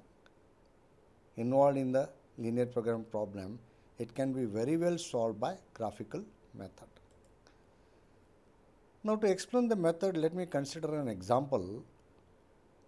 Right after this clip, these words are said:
of a manufacturing firm which produces two products A and B, and one unit of product A, it contributes profit of rupees thirty, whereas the product B contributes the profit of rupees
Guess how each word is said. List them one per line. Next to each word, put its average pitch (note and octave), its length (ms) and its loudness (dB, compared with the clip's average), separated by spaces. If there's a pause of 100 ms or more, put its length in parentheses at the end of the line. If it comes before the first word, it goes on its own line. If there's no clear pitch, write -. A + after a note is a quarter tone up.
(140)
of D3+ 140 -2
a F3 60 -2
manufacturing D3 760 -2
firm A2+ 540 -4 (640)
which B2 240 -4
produces D3+ 480 -4
two B2+ 300 -6
products B2+ 540 2
A A2+ 100 -2
and A2+ 220 -2
B, F2+ 280 -6 (840)
and A2+ 180 -8
one C#3+ 180 0
unit F3 260 -2
of F3 160 0
product C#3+ 440 2
A, B2+ 320 -2 (180)
it B2+ 160 -12
contributes C#3+ 540 -4
profit B2 480 -2
of C#3+ 160 -4
rupees B2+ 320 -6
thirty, G#2 600 -4 (440)
whereas B2+ 340 2
the B2+ 80 -4
product B2 500 0
B C#3+ 200 -6
contributes B2 520 -6
the A#2+ 120 -10
profit A2+ 360 -4
of A#2 140 -4
rupees B2 380 -10